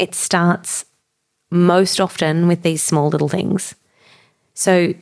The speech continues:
cast the big vision. And if you can't have it as it is now, well, what elements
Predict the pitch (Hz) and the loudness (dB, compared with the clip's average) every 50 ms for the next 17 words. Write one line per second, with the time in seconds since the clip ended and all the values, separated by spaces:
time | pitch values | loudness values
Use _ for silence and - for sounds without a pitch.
0 | - - - - 185 202 226 - - 254 190 202 180 170 180 185 175 - 151 147 | -10 -6 -2 0 0 0 0 0 -2 -2 0 0 0 0 0 0 0 0 0 0
1 | 147 160 175 196 214 208 - _ _ _ _ _ _ _ - 180 180 175 175 190 | 0 0 0 0 -2 -4 -8 _ _ _ _ _ _ _ -2 0 2 2 2 0
2 | 180 - - 214 226 233 208 190 190 185 170 175 - - _ - 180 165 175 - | -2 0 2 0 0 0 0 0 0 0 0 -4 -10 -10 _ -2 -2 -2 -2 -6
3 | - 175 165 - 165 - - 170 156 139 160 160 165 175 170 156 151 151 160 165 | -6 -6 -4 -4 -4 -2 -2 -2 0 0 0 0 2 2 2 0 0 0 0 0
4 | 160 170 190 - - - - 180 185 196 208 202 180 175 175 - | 0 0 -2 -2 -2 -2 0 0 2 2 4 4 2 2 0 -2